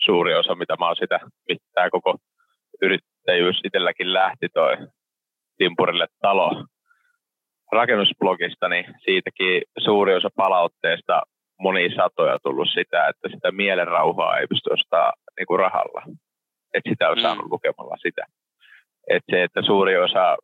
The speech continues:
Speaker 1: kuitenkaan ei rakenna itsellensä omaa taloa, mut sitten kun ne, ö, on lukenut, miten ammattilainen rakentaa, miksi se rakentaa ja mitä juttuja sillä, niinku, ottaa huomioon siellä, niin sit ne on saanut itse sitä mielenrauhaa, että okei, meillä on asiat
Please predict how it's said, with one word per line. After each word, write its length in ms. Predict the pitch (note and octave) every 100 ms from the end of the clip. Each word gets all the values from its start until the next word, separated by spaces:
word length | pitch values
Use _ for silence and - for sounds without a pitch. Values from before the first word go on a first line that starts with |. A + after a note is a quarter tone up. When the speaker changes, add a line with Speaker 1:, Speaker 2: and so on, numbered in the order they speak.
| _ _ _ _ _
Speaker 1:
kuitenkaan 440 | G2 F2+ - F2+ F#2
ei 120 | F#2+
rakenna 380 | F#2 G2+ F2+ F2+
itsellensä 640 | F#2 - F#2 F2 F2 D#2 - _ _
omaa 280 | F#2 F2+ F2 -
taloa, 440 | A2 G2+ F#2+ F#2 E2+ - _
mut 120 | F2+ -
sitten 240 | F#2 - F2+
kun 140 | F2+
ne, 140 | F2 - _ _ _
ö, 40 | F2 E2+ D#2+ -
on 220 | F2+ F2+
lukenut, 420 | F2+ - F2 F2 - _ _ _ _ _ -
miten 240 | F#2 F#2
ammattilainen 600 | F#2+ F2+ F2+ F#2 F2+ F2+
rakentaa, 560 | F2+ - F2+ - F2 F2
miksi 220 | F#2 -
se 100 | F2
rakentaa 540 | E2+ E2 E2 - D#2+
ja 100 | E2
mitä 220 | E2 E2+
juttuja 380 | E2+ - - -
sillä, 240 | - - _ _ _
niinku, 140 | - D#2+
ottaa 360 | - - D#2
huomioon 480 | G#2+ D#2+ D#2 - -
siellä, 300 | - - - - _ _ _ _ _ _ -
niin 120 | -
sit 100 | F2
ne 120 | F2+
on 60 | F2
saanut 240 | F#2+ F2+
itse 300 | G2+ G#2 F#2+ F2+
sitä 200 | F#2+ F2+
mielenrauhaa, 760 | F#2+ F#2+ F2+ F2 E2+ E2 D#2
että 140 | D#2+ F2+
okei, 300 | - G2+ F#2+
meillä 260 | G2 G2
on 60 | G2
asiat 260 | F#2+ G2+